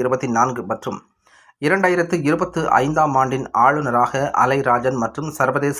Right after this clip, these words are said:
அலையன்ஸ் சங்க இயக்குநராக பொறுப்பு ஏற்ற ஸ்ரீனிவாசன் ஆகியோருக்கு வாழ்த்து கூறும் நிகழ்ச்சி நடைபெற்றது.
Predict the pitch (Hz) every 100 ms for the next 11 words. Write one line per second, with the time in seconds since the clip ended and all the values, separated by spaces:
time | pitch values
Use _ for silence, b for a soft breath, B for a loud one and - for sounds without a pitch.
0 | 160 127 127 135 - 127 123 113 120 117
1 | 110 110 - 110 - _ B B B 170
2 | 185 196 202 165 160 160 151 - 151 175
3 | 151 143 147 131 135 139 131 - 143 123
4 | 117 147 - 151 135 127 120 117 113 120
5 | 117 110 101 - 117